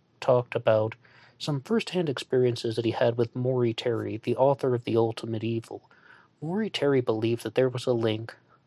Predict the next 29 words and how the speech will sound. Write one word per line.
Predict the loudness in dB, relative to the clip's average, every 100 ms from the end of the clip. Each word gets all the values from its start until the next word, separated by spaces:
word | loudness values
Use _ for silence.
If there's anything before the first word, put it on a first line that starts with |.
| -10
among | -4 0 0 -2 -6 -10 _ _ _ _ -2
the | 0 0 -2
Son | 2 2
of | 2
Sam | 0 0 0 0
murders | 0 0 0 -2
in | -4
the |
nineteen | -2 -4 -4 -4
seventies, | -2 -2 -2 -6 -8 -6 -8 -12 _ _ _ 0
plus | 2 2
the | -2 -6 -6 -8 _ _ _ _ _ -16 -2
Manson | 2 2 2 0
family | 2 2 0 -4
crimes | -2 0 0 -2
in | -2
the | -2
nineteen | -2 -4 -6 -6
sixties, | -4 -4 -4 -8 -10 -12 _ -20 _
as | -6 0
well | 2
as | 2
the | 0
nineteen | -2 -2 -4 -4
seventy-four | -2 0 0 -2 -2 -2 -2 -6 _ -4
murder | -2 0
of | 0
Arliss | 0 0 -2 -4 -4
Perry, | -2 -2 -4 -6